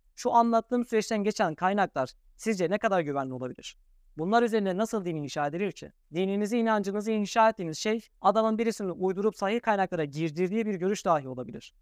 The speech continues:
Örneğini vermiştim size. Bidatçı bir adam,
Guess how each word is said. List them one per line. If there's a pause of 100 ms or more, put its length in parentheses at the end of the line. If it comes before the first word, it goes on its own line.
(280)
Örneğini
vermiştim
size. (120)
Bidatçı
bir
adam,